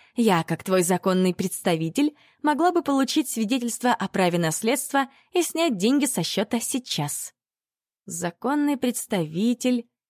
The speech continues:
свидетельство о праве наследства. Мама явно подготовилась к возвращению. Скорее всего, даже проконсультировалась у юриста. «В июне мне будет восемнадцать. Тогда и снимем», — заверила я мать,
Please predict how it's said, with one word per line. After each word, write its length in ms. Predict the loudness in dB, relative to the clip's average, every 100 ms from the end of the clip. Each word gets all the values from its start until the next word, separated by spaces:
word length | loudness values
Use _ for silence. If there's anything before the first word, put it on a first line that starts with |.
| _
свидетельство 800 | -12 -6 -2 -2 -2 -4 -2 -2
о 160 | -2 -4
праве 380 | -2 0 0 0
наследства. 880 | -2 -4 -2 -2 -4 -4 0 0 -2 _ _ _ _ 0
Мама 360 | 4 4 4
явно 400 | 4 2 0 -2
подготовилась 760 | 0 0 0 2 0 2 0 -2
к 60 |
возвращению. 880 | -4 -2 -2 -2 -2 -2 -4 -6 -10 _
Скорее 400 | -10 -2 2 4
всего, 280 | 2 0 0
даже 300 | 2 2 0
проконсультировалась 1120 | -2 0 0 0 -2 2 2 4 2 2 0 0
у 60 |
юриста. 640 | 0 2 2 0 -2 -6 -8 _ _ _ _ _ _ _ _ _
«В 140 | -2 0
июне 340 | 4 4 4
мне 220 | 4 2
будет 340 | 2 2 0 0
восемнадцать. 920 | -2 0 0 0 -4 -8 -12 -16 -20 _ _ -4
Тогда 300 | -2 2 2
и 80 | 2
снимем», — 580 | -2 -4 -2 -6 -10 -16 _ _ _ _ -6
заверила 520 | 0 2 2 2 0
я 200 | 0 0
мать, 280 | 0 -4